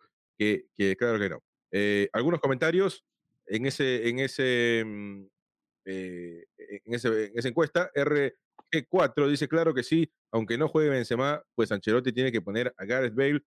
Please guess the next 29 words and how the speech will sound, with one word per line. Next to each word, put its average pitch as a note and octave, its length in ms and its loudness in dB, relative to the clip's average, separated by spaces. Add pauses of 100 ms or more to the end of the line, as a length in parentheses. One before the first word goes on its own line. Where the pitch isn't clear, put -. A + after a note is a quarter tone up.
(300)
por E3+ 220 2
lo B2 80 2
menos C#3 400 0
Bale B2+ 240 2
te G#2+ 140 -2
genera A#2+ 320 0
ocasiones A2+ 360 -2
de B2+ 80 2
gol". C#3+ 300 0 (400)
Frances-, C3 640 -2 (100)
eh, G#2 60 -4
Francés C#3+ 600 -2
Rodríguez C3+ 420 2
dice, C3+ 380 0
"Ahora B2+ 260 2
que - 120 -2
hay B2+ 120 4
var, B2+ 220 4
esperan A#2 340 0
sentados A2 500 0 (300)
hasta F#2+ 160 -10
su F#2+ 100 -8
próxima G#2+ 360 -2
Champions. G#2 500 -4 (360)
¿Existe A2 680 -4
algo G#2+ 540 0
más G2 480 -6
de A2 80 -2
justicia?". E2 720 -6